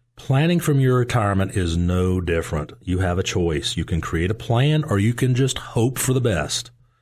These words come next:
Fly by the seat of your pants, if you will. And either way, there's gonna be consequences, but having no plan is almost destined to have a very, very bad ending. Now, if you save for retirement,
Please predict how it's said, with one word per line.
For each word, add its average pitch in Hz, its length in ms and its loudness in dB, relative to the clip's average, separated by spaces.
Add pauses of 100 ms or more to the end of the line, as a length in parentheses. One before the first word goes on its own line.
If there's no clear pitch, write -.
(580)
Fly 98 260 0
by 101 140 2
the 92 100 2
seat 101 220 0
of 92 80 2
your 82 80 0
pants, 90 460 0
if - 120 -8
you 78 80 -2
will. 76 220 -6 (1200)
And 113 100 2
either 165 180 4
way, 131 260 4
there's 120 200 2
gonna 110 140 2
be 123 60 2
consequences, 104 960 0
but 95 140 -2
having 120 500 2
no 143 180 4
plan 101 380 2
is 98 100 2
almost 110 640 2
destined 107 420 2
to 98 100 0
have 92 160 2
a 90 140 0
very, 85 480 0
very 82 380 0
bad 82 440 -2
ending. 76 440 -2 (1040)
Now, 90 120 0
if 87 120 -2
you 160 80 2
save 131 320 0
for 123 100 0
retirement, 87 640 0